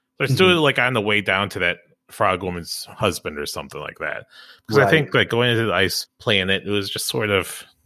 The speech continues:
Speaker 1: it was fine. I guess they're fighting against adversity. It was fun to see Baby Yoda, uh, constantly trying to get and eat all those eggs, which is probably almost worth it. That made it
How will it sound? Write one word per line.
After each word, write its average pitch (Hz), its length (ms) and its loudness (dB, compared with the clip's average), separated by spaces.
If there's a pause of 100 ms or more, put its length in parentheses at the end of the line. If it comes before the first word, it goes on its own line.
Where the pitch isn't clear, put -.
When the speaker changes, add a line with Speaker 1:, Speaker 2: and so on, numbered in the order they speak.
(140)
Speaker 1:
it 147 80 2
was 143 180 4
fine. 135 360 4
I 120 60 4
guess 123 200 0
they're 98 140 2
fighting 104 320 -2
against 95 360 -4
adversity. 90 800 -2 (320)
It 110 60 4
was 113 180 4
fun 131 220 2
to 120 80 2
see 107 280 2
Baby 98 380 0
Yoda, 90 380 0 (580)
uh, 90 220 4
constantly 101 480 0
trying 101 180 0
to 90 60 0
get 90 320 0
and 101 240 -2
eat 104 240 -2
all 95 160 2
those 90 240 2
eggs, 82 560 -2
which 110 240 2
is 92 180 0
probably 135 460 2
almost 117 400 4
worth 92 220 0
it. 87 100 -2
That 107 140 -2
made 107 160 4
it 101 120 0